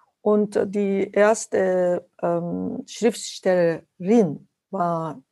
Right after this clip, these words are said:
schon, ähm, vor tausend Jahren und großartige,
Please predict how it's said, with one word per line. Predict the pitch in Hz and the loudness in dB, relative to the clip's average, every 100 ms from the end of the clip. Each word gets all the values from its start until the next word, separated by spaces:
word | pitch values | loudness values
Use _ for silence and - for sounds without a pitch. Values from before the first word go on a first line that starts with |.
| - | -12
schon, | - 190 175 160 _ _ _ _ | -2 0 0 -4 _ _ _ _
ähm, | 180 180 165 160 170 175 | -10 -6 -4 -6 -10 -10
vor | 190 190 | -8 -2
tausend | 202 202 196 185 | 2 2 2 -2
Jahren | 170 165 160 156 _ _ _ _ - | -4 -4 -8 -12 _ _ _ _ -4
und | 190 180 | -2 2
großartige, | 202 202 202 190 196 175 170 | 2 4 2 0 -2 0 0